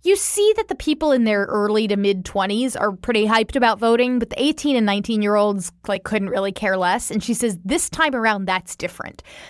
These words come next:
that you've got this piece of the generation that typically is not as fired up that is reporting being more fired up." So whether this is, like, a, the Parkland kids effect or what have you, um, you know, she really suggested that this time around is going to be different.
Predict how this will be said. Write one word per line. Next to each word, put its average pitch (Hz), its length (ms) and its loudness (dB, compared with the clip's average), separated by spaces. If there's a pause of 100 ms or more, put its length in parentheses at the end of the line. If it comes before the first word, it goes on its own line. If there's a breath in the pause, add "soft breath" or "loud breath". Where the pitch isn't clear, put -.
that 233 60 -2
you've 247 180 0
got 247 160 0
this - 240 -6
piece 359 480 0
of 262 560 4
the 233 80 0
generation 208 880 0
that 180 140 -4
typically 220 520 -2
is 196 140 0
not 190 220 2
as 196 180 -2
fired 190 320 0
up 190 220 -4
that 175 180 -4 (200)
is 240 260 0
reporting 202 560 -2
being 185 300 -4
more 185 160 0
fired 233 400 -2
up." 339 180 -2 (360 loud breath)
So 294 180 0
whether 247 260 4
this 220 220 -2
is, 202 160 -2
like, 190 180 -2
a, 180 120 -2 (120)
the 208 160 -2
Parkland 285 640 0
kids 262 380 0
effect 262 500 0
or 220 80 0
what 196 140 -6
have 233 260 0
you, 196 360 -4
um, 190 380 -2 (340 loud breath)
you 247 160 -2
know, 214 100 -2
she 339 180 -2
really 415 280 2
suggested 262 600 0
that 190 160 -12
this 226 240 -2
time 226 240 0
around 196 340 0
is 180 160 -8
going 190 340 -2
to 208 120 -4
be 180 160 -8
different. - 580 -8